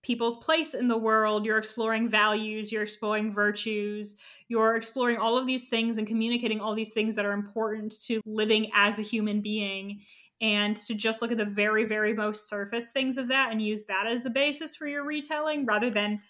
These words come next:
the thing that it's actually about or a thing that it's actually about, it's,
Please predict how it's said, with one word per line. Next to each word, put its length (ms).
the 140
thing 320
that 100
it's 220
actually 540
about 560
or 260
a 200
thing 260
that 100
it's 160
actually 520
about, 440
it's, 260